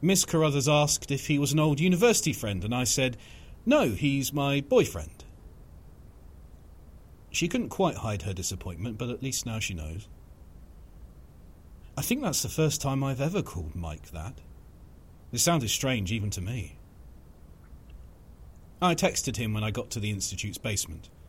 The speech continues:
I told him I was thinking about him, which was true. He said he was stripping an old table he found so he could repaint it and give my flat some personality. He was doing it with his shirt off and sent me a photo, which was nice of him.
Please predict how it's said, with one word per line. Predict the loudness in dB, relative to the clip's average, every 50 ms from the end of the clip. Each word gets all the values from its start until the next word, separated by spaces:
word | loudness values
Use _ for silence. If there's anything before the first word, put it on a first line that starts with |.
| -20 -20 -20 -20 -20 -20 -20 -20 -20 -20 -20 -20 -20 -4
I | 2 2 4
told | 6 6 6 6 6
him | 4 4
I | 4 4 2
was | 2 0 0 0
thinking | 0 0 0 0 -2 -4 -4
about | -4 -4 -6 -6 -6 -6
him, | -6 -4 -4 -4
which | -4 -6 -8
was | -8 -8 -8
true. | -8 -8 -6 -8 -8 -10 -12 -18 -20 -20 -20 -20 -20 -20 -20 -20 -20 -20 -20 -20 -20 -20 -4 -2
He | 0 2
said | 4 2 2 2
he | 2 2
was | 2 0
stripping | 0 0 0 0 2 2
an | 2 2 2
old | 0 0 0
table | 2 2 2 2 0 -2
he | -4 -4 -4
found | -4 -6 -4 -4 -4 -4
so | -4 -2
he | -2 -4 -4
could | -6 -6 -4
repaint | -4 -4 -2 -2 0 0 0 0 -2
it | -4 -6 -8
and | -8 -6
give | -6 -6 -4
my | -4 -6
flat | -6 -4 -4 -4 -4 -2 -4 -4
some | -4 -4 -6 -6
personality. | -6 -4 -2 -2 -2 -2 -2 -4 -4 -4 -4 -6 -8 -10 -10 -14 -16 -18 -20 -20 -20 -20 -20 -20 -20 -20 -20 -20 -20 -20 -20 -20 -20 -20 -20 -12
He | -4 -2 0
was | 2 2 2 2
doing | 2 2 2 2
it | 0 0
with | 0 2 2
his | 2 2
shirt | 4 4 4 4 4 2
off | 0 -4 -4 -4
and | -4 -2
sent | 0 0 -2 -2 -2
me | -4 -4
a | -2
photo, | 0 0 0 0 -2 -4 -6
which | -6 -8 -10 -10 -10
was | -10 -10 -10
nice | -8 -8 -8 -10
of | -10 -10
him. | -10 -10